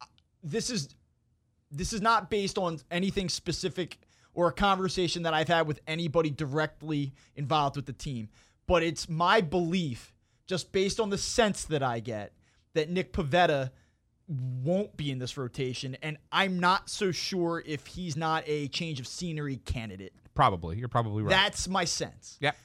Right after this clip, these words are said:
Speaker 1: Um, and I don't even know if I'm really going out on a limb by saying that, but I just, some of the, some of the vibes I get down there
Speaker 2: Mm-hmm.
Speaker 1: kind of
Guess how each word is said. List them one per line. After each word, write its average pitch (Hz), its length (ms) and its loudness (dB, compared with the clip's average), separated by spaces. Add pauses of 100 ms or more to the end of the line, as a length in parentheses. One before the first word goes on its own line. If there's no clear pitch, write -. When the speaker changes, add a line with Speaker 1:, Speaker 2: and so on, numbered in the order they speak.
(120)
Speaker 1:
Um, 127 580 -4
and 214 100 2
I 254 120 8
don't 240 140 6
even 202 120 2
know 190 140 6
if 180 80 2
I'm 180 80 -2
really 170 160 4
going 160 260 2
out 151 160 2
on 147 100 -4
a 127 60 -6
limb 185 260 -2
by 220 200 4
saying 214 300 0
that, 202 180 -2
but 185 100 4
I 180 60 6
just, - 200 -2
some 277 140 -2
of 262 60 -4
the, 190 240 0
some - 240 -4
of - 20 -2
the 202 80 0
vibes 156 440 2
I 139 80 -4
get 135 260 -6
down 135 240 -6
there 135 240 -4
Speaker 2:
Mm-hmm. 175 180 2
Speaker 1:
kind 160 160 -2
of 127 100 -8